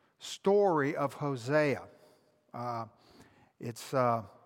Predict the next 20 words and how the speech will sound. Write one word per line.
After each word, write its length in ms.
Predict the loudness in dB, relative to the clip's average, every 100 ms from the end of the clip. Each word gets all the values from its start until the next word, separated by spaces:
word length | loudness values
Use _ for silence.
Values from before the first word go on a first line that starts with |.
| _ _ _ _ -4
it's 220 | -4 -2
meant 320 | 0 0 0
to 100 | -6
be 380 | -2 2 2 2
shocking, 680 | 0 2 4 4 2 -2 -4 -12 _ _
so 480 | -10 -2 0 -2 -6 -12 _ _ _ _ _ _ _ _ _
it's 140 | -12
going 460 | -4 -2 0 -2 -4
to 100 | -4
be 400 | 0 0 0 -6 -14
shocking. 560 | -6 0 0 0 -6 -10 -18 _ _ _ _ _ _ _ -16
It's 200 | -14 -12
a 20 |
story 420 | -10 -4 0 0
of 120 | -2
a 40 | -6
people 380 | -4 -4 -6
who 160 | -6 -6
have 100 | -6
abandoned 680 | -6 -4 -4 -4 -6 -8